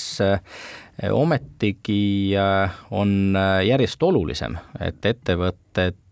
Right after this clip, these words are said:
äh, mitmekesisust väärtustaksid, need ettevõtted, äh, juhtimisuuringute põhjal, äh, kus, äh, on, äh, rohkem erinevaid vaatepunkte laua taga, kipuvad olema edukamad. Samal ajal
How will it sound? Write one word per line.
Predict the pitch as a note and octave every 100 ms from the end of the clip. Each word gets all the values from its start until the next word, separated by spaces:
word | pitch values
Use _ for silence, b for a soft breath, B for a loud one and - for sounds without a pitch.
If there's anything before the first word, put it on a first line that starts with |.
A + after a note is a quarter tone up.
| _ -
äh, | F2+ F2+ F2+ F2+ -
mitmekesisust | C3 E3 - F#2 F#2 F2+ F2+ -
väärtustaksid, | D#3 G3 - F2+ - F2+ F2 - F2 G2
need | F#2+ F2+
ettevõtted, | - F2 F2+ - - F2+ F2 -
äh, | F2 F2
juhtimisuuringute | C3 C3+ F2 F2+ F2+ F2 E2 - F#2
põhjal, | G2+ G#2 F#2+ E2+ E2+ E2+ E2+
äh, | E2 B B B B B B
kus, | - G2 G2 - - - -
äh, | F2+ F2+ F2+ F2+ F2+ B B B
on, | - F#2+ F2+ F2 F2
äh, | F2 F2+ F2 - - -
rohkem | - D3+ - F#2
erinevaid | G2 F#2 F#2+ F#2 F#2
vaatepunkte | C#3 C#3 F2 - F2 - - F2 E2+ F2 E2+ - _ -
laua | F#2 G#2 E3 G#2+
taga, | E2+ F2 E2+ _ - F2 E2+ E2+
kipuvad | G2 G2+ F2+ F2
olema | F#2 G2 F#2+ D2
edukamad. | C#2+ - - C#2 C#2
Samal | - G3+ B2+
ajal | C3 C3 G#2+